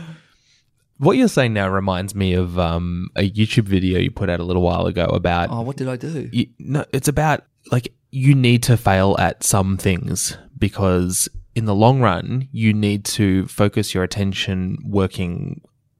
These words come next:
Speaker 1: on the business rather than in the business.
Speaker 2: Yeah, yeah. Oh, yes, I did do that.
Speaker 1: And you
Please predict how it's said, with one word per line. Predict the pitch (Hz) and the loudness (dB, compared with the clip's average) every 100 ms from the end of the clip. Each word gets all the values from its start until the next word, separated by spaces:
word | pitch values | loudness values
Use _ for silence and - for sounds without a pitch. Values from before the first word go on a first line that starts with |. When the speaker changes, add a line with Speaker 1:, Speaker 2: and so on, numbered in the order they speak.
| _ _ - | _ _ -4
Speaker 1:
on | 107 | -2
the | 120 | 0
business | 120 147 202 - | 2 2 2 2
rather | 101 98 | 2 2
than | 95 95 | -2 -4
in | 101 101 | -2 0
the | 101 | -2
business. | - - 57 - | -2 -6 -8 -6
Speaker 2:
Yeah, | 110 110 | -2 -2
yeah. | 107 113 113 113 - | -2 -2 -4 -6 -6
Oh, | 135 180 208 | -4 0 0
yes, | 202 214 - | 2 0 0
I | 156 | -4
did | 196 220 | -6 -4
do | 226 208 | -2 0
that. | 151 131 - _ _ _ _ _ | -2 -4 -10 _ _ _ _ _
Speaker 1:
And | |
you | 139 | 0